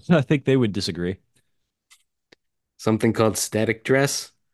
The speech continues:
Speaker 1: Mm-hmm.
Speaker 2: Stone Sour. Uh, we'll see about that one, too. I don't even know if they're a band anymore.
Speaker 1: Yeah, it seems like they're pretty well done with each other.
Speaker 2: Theory of a Dead Man, still.
Speaker 1: Still a band.
Speaker 2: Trivium, still.
Speaker 1: Hmm.
Speaker 2: And Turnstile.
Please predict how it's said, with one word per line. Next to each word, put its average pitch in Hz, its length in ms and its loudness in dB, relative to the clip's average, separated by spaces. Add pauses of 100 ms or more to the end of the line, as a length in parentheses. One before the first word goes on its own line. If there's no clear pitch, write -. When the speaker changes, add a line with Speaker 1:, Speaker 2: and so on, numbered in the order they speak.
(480)
Speaker 1:
Mm-hmm. 131 220 -12
Speaker 2:
Stone 147 440 2
Sour. 113 640 0 (460)
Uh, 85 100 -12 (460)
we'll - 100 -12
see - 200 -4
about 87 220 -4
that 90 220 -2
one, 90 140 -2
too. - 180 0
I 90 60 0
don't 113 100 6
even 123 120 6
know 107 100 6
if 95 100 -2
they're 95 140 4
a 87 60 2
band 87 300 -2
anymore. 90 420 -2 (120)
Speaker 1:
Yeah, 104 220 0
it 104 100 -4
seems 135 260 4
like 113 160 2
they're 117 140 4
pretty 107 220 2
well 92 200 2
done 87 220 -2
with 78 120 -8
each 76 160 -6
other. 76 300 -4 (1000)
Speaker 2:
Theory 127 500 6
of 117 80 4
a 107 60 4
Dead 110 300 2
Man, 127 300 2
still. 120 680 -2 (220)
Speaker 1:
Still 123 400 0
a 135 40 2
band. 110 420 -2
Speaker 2:
Trivium, 127 500 2
still. 120 680 -4 (120)
Speaker 1:
Hmm. 87 220 -8 (200)
Speaker 2:
And 95 240 -6
Turnstile. 92 760 -4